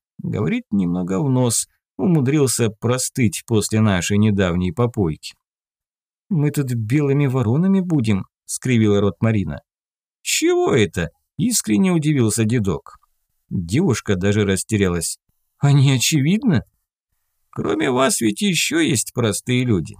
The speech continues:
Наверняка и друзей найдёте». Наследники знатных родов вас не должны волновать. В гимназии оценивают по способностям. «Вот-вот», буркнула Марина, а нам на лица попросились кривые улыбки.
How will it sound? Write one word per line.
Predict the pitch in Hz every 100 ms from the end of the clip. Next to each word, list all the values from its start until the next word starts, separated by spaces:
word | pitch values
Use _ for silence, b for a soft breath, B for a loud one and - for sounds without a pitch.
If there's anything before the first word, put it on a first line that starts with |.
| - -
Наверняка | 95 104 98 95 104 - 110
и | 185
друзей | 147 98 85 127 180
найдёте». | 175 160 156 160 139 135 - _ _ -
Наследники | - - - - - 240 196 160
знатных | 117 151 170 165 147 -
родов | 120 104 135 156 117
вас | 160 208 -
не | 208
должны | 226 262 247 277 185
волновать. | 107 117 160 101 64 - - -
В | - 90
гимназии | - - - - 214 196
оценивают | 180 139 - 196 170 160 151 113 -
по | 135
способностям. | - 139 117 160 160 104 85 - 76 67 _ _ _ _ _ _ -
«Вот-вот», | 104 135 110 104 - - _ _ -
буркнула | 90 120 98 - 101 92
Марина, | 90 120 160 85 - _ _ -
а | 110
нам | 156 240 226
на | 175
лица | 165 202 - 185
попросились | 135 107 104 98 - 123 120 107
кривые | - 123 104 104 107
улыбки. | 113 92 78 - 80